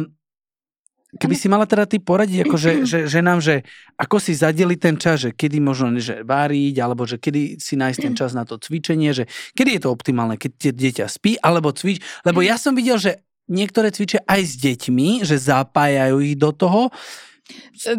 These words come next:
Speaker 2: ako
Speaker 1: Nejaká len
Speaker 2: keď
Speaker 1: tvoj pohľad, lebo je to, síce je to subjektívny pohľad,
Speaker 2: Mhm.
Speaker 1: ale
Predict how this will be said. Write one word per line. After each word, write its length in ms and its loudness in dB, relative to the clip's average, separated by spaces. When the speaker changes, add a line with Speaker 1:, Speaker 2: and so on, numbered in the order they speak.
Speaker 2:
ako 320 -2
Speaker 1:
Nejaká 260 2
len 220 0
Speaker 2:
keď 80 -12
Speaker 1:
tvoj 240 2
pohľad, 320 2
lebo 240 0
je 80 -4
to, 80 -4
síce 240 -2
je 80 0
to 80 -6
subjektívny 640 0
pohľad, 320 2
Speaker 2:
Mhm. 20 4
Speaker 1:
ale 140 2